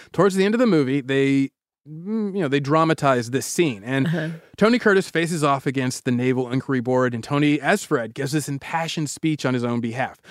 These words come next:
Speaker 1: But the rousing speech is also the opposite of the sort of appeal that someone like me would make. Like, if I was guilty, I'd be talking about it in much different terms.
Speaker 2: Yeah.
Speaker 1: He just, he centers his guilt and innocence on others. It's very Fred. So
Speaker 2: Huh.
Speaker 1: Tony Curtis bursts into the room, right?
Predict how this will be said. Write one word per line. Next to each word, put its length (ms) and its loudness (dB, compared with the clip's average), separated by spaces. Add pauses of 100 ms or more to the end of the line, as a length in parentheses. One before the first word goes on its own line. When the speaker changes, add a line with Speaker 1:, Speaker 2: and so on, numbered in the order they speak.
(140)
Speaker 1:
But 120 -2
the 80 -2
rousing 400 4
speech 320 -2
is 100 -2
also 260 2
the 140 0 (200)
opposite 440 0
of 60 2
the 60 0
sort 200 0
of 60 -2
appeal 280 2
that 160 -2
someone 280 2
like 180 0
me 200 2
would 160 0
make. 260 -14
Like, 220 0
if 120 0
I 180 4
was 140 2
guilty, 280 2
I'd 80 2
be 80 0
talking 320 0
about 200 0
it 120 -4
in 60 0
much 160 2
different 280 -2
terms. 260 -2 (200)
Speaker 2:
Yeah. 200 2
Speaker 1:
He 360 4
just, 380 -4
he 140 0
centers 520 0
his 320 0 (140)
guilt 400 0 (300)
and 360 0
innocence 540 0 (560)
on 240 2
others. 560 -2
It's 140 -10
very 220 2
Fred. 380 -6
So 300 4
Speaker 2:
Huh. 100 4
Speaker 1:
Tony 220 4
Curtis 260 2
bursts 280 -2
into 100 -2
the 80 2
room, 240 -4
right? 200 -2